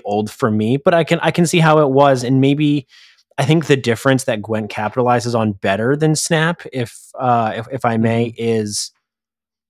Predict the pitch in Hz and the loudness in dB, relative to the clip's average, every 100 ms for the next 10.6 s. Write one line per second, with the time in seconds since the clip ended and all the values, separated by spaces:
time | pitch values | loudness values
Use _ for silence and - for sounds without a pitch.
0 | _ _ _ 156 135 147 143 143 139 135 | _ _ _ -4 2 4 6 4 4 4
1 | 147 - 151 139 - 127 - - 143 143 | 2 -2 -4 -4 -2 -4 -2 0 0 2
2 | 120 - - - 117 120 120 - 143 123 | 0 -4 -10 -2 2 2 2 -2 -4 -4
3 | 127 113 120 107 - - 107 104 123 147 | -8 -6 -6 -6 -8 -4 -2 0 0 0
4 | 151 160 _ 113 120 - - - - 139 | -2 -4 _ -2 -2 -4 -10 -12 -2 2
5 | 135 - 117 117 117 120 131 135 131 135 | 2 0 0 2 6 6 4 2 0 -6
6 | 120 127 120 113 135 131 113 - - - | -4 -2 0 -2 -6 -6 -6 -8 -14 -12
7 | 127 - - 190 - 156 165 170 - _ | -8 -6 -2 -2 0 2 0 -2 -12 _
8 | _ _ _ _ - 123 123 117 107 170 | _ _ _ _ -6 -2 0 -2 -4 -6
9 | 160 147 - 147 131 139 135 - 151 139 | 0 0 0 2 2 2 -2 -4 0 0
10 | - - - 135 110 | 0 -12 -10 -8 -8